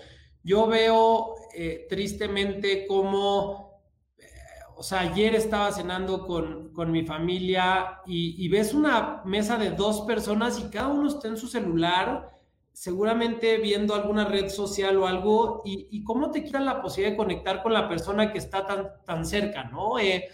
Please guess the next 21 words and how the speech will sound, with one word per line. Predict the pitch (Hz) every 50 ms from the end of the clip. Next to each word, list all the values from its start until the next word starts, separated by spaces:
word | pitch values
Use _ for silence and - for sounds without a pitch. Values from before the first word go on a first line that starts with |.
| - - _ _ _ _ _ -
me | 180 196
ha | 202 202
tocado | 220 220 220 220 214 214
estar | 202 214 214 202 208
en, | 202 202 202 196 - - - - -
o | -
sea, | - 196
ver | 196 196 202
una | 214 214 196 165 -
playa | - 190 190 202 208 208
espectacular | 208 - - - 185 - - - - 165 165 - - 180 180 180 190 190 185 190 208 247 277 302 - - -
y | 190 175
ves | 196 202 202 269
a | 294
la | 294 247
gente, | - - 233 226 226 - 254
en | 247 233
lugar | 208 190 196 208 220 208
de | 277
aprovechar | 302 302 302 311 240 190 170 165 160 - 196 202 202
eso, | 208 202 196 - 190 190 202 220 262 - - -